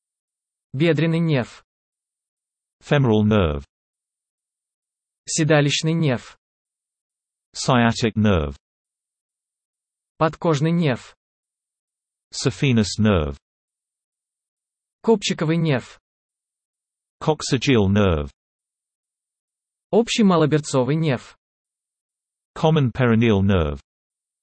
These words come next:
Speaker 1: Поверхностный малоберцовый нерв.
Speaker 2: Superficial perineal nerve.
Speaker 1: Глубокий перинеальный нерв.
Speaker 2: Deep perineal nerve.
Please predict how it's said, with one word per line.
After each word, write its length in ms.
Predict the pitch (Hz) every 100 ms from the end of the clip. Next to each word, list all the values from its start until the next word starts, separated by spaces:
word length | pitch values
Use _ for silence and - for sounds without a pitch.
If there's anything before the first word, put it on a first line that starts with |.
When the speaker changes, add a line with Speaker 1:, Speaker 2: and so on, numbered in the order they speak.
| _ _ _ _ _ _ _ _ _ _
Speaker 1:
Поверхностный 720 | 147 147 185 196 180 - 180
малоберцовый 720 | 156 139 135 135 - 123 127
нерв. 420 | 165 139 110 - _ _ _ _ _ _ _ _ _ _ _ _
Speaker 2:
Superficial 800 | - - 156 143 - 120 - 107
perineal 480 | - 127 113 117 101
nerve. 380 | 98 98 78 71 - _ _ _ _ _ _ _ _ _ _ _ _ _ _ _ 135
Speaker 1:
Глубокий 520 | 160 175 196 233 208
перинеальный 600 | 180 156 151 139 120 135
нерв. 440 | 160 131 101 - _ _ _ _ _ _ _ _ _ _ _ _
Speaker 2:
Deep 200 | 165 156 -
perineal 460 | - 117 107 104 101
nerve. 420 | 101 98 76 71